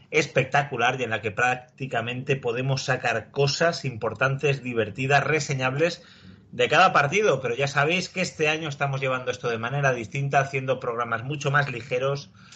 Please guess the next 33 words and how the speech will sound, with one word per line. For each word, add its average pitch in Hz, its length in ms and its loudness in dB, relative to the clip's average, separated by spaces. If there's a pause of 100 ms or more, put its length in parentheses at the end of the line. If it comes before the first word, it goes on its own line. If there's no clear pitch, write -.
(140)
porque 117 380 -2
hay 170 220 4
tanto 147 320 2
material, 127 520 -2
tenéis 143 300 -2
tanto 147 260 0
material 117 400 -2
y - 20 -2
además 110 360 -2
escucháis - 360 -8
también 110 300 -6
cosas, 127 420 0
o 117 80 0
veis 117 160 -6
cosas 113 240 -8
fuera 123 380 2
de 113 60 4
aquí, 123 380 -2 (460)
que 117 160 0
cuanto 120 300 2
más 139 160 2
nos 156 160 -2
ciñamos, 139 520 -2
os 113 120 -4
demos 123 320 -4
un 120 120 -10
tiempo 117 260 -4
mucho 123 240 -4
más 120 120 2
resumido, 123 360 0
mejor 127 260 2
para 139 160 6
vosotros. 123 580 -2